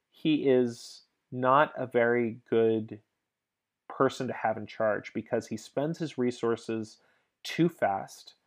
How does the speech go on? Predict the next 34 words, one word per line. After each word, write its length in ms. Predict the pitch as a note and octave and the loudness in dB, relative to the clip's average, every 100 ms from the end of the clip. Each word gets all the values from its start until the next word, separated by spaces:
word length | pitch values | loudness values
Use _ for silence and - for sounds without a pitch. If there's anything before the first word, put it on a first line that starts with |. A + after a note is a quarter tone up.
| _ _ _ | _ _ _
Um, 400 | A2+ A2+ A2 G#2+ - | -6 -4 -6 -8 -14
he 140 | - C3 | -14 -14
cares 400 | - C#3+ B2+ - | -6 0 0 -2
too 220 | - F3 | -6 -2
much 240 | F3 D3 | -2 -4
about 260 | A2+ G#2+ G#2 | -2 -2 -4
his 120 | G#2 | -10
people 500 | - G2+ - A2+ A#2+ _ _ _ C3 | -10 -14 -8 -8 -8 _ _ _ -4
in 140 | B2+ | 2
that 200 | A#2+ A2+ | 2 0
he 240 | - B2 | -4 -2
will 400 | A2+ A2+ A2 G#2 | 0 0 2 0
lead 280 | A#2 B2 C3 | 0 2 2
from 180 | - C3+ | 0 -4
the 60 | A2+ | -4
front 360 | - B2 - | -6 -6 -8
and 120 | A#2 | -14
put 180 | - B2 | -2 -2
himself 400 | B2 A2+ C3+ - | -2 -6 -6 -6
in 100 | A2+ | -8
danger 360 | G#2+ A2 A2 G#2 | -6 -6 -6 -8
constantly. 720 | - G2+ - F#2 D2+ G#2+ A#2+ _ _ _ _ _ | -8 -12 -12 -16 -12 -12 -12 _ _ _ _ _
And 340 | C#3+ C#3 C#3 | 0 0 -2
his 280 | - D3 C#3 - | -2 0 0 0
enemies, 480 | F3+ F3 A#2 C3+ | -2 -2 -4 -6
such 200 | - G#2 | -8 -8
as 80 | A2 | -8
Grog, 460 | G#2+ B2+ D3 G#2+ - | 2 6 6 6 2
an 160 | B2+ A#2+ - | -8 -10 -2
orc, 460 | D#3 D#3 G#2+ - _ _ _ _ _ - | 0 2 0 -8 _ _ _ _ _ -14
recognize 800 | B2+ B2+ D#3 F#3+ A3 D#3 C3+ B2 | -2 8 8 8 0 0 -2 -2
these 200 | A#2+ A2+ | -4 -2
weak-, 240 | G#2+ A2 - | -2 -2 -2
weaknesses 600 | A#2 A2+ A2+ - A#2 | -4 -4 -6 -4 -6